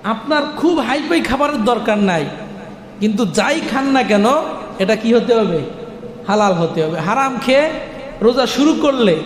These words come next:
ওই রোজা শুরুও হবে না, আর ইফতার করলে আপনার রোজাটাও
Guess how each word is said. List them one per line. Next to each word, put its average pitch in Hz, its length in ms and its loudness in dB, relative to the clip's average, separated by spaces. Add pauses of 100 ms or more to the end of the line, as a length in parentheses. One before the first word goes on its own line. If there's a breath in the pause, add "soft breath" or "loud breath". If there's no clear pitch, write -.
(380)
ওই 214 80 4
রোজা 220 260 4
শুরুও 269 440 0
হবে 330 280 0
না, 381 160 0 (540)
আর 196 200 -2
ইফতার 262 440 0
করলে 247 460 4 (720)
আপনার 202 360 2
রোজাটাও 190 640 4